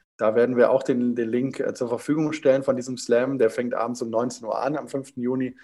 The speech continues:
und hat das Thema Fake News, also Falschmeldungen. Und da haben wir,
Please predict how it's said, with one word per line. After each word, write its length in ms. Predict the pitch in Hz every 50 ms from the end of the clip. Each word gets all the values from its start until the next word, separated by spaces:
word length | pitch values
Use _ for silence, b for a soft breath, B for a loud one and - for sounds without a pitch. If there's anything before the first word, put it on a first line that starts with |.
| B B B B B
und 100 | - 107 120
hat 100 | 123 123
das 140 | 123 120 -
Thema 260 | - 131 127 123 117
Fake 340 | 120 - 131 131 135 135 -
News, 460 | 131 113 107 107 107 - - - -
also 300 | - - 110 104 113 104
Falschmeldungen. 1040 | - - - 110 123 135 135 - 131 120 123 127 131 127 123 123 123 123 123 123 - B B B B B B B B B -
Und 280 | - 113 117 117 110
da 100 | 113 107
haben 160 | 123 123 117
wir, 180 | 120 120 120